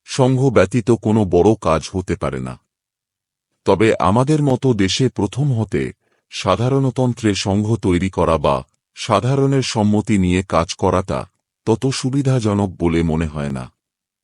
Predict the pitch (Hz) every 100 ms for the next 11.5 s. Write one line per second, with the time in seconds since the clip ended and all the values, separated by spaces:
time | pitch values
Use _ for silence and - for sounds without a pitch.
0 | _ _ _ _ _ - 139 151 151 180
1 | 160 117 80 113 131 - 143 123 117 -
2 | 110 98 113 107 101 - 123 117 104 87
3 | 85 - 95 101 123 120 - 95 104 90
4 | 98 - 87 80 73 73 65 50 _ _
5 | _ _ _ _ _ _ _ _ - 135
6 | 123 175 180 - 147 - 120 117 - 95
7 | 98 143 - 120 104 104 - 98 90 87
8 | 73 64 58 - _ _ _ _ _ _
9 | _ _ _ - 127 147 147 135 123 147
10 | 143 117 101 117 - 127 123 127 - 131
11 | 110 95 - 85 64